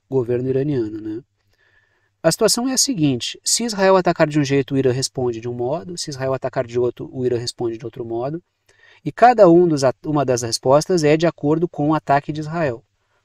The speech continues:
Por quê? Porque Israel está falando sobre diferentes formas de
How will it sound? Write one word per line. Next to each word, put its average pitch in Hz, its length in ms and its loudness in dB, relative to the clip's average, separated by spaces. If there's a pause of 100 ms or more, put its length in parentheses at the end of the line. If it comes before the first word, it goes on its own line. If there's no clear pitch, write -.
(240)
Por 180 180 10
quê? 131 280 2 (240)
Porque 160 180 2
Israel 170 280 6
está 190 200 2
falando 190 340 4
sobre 185 300 2
diferentes 185 320 -2
formas 170 340 2
de 175 360 -4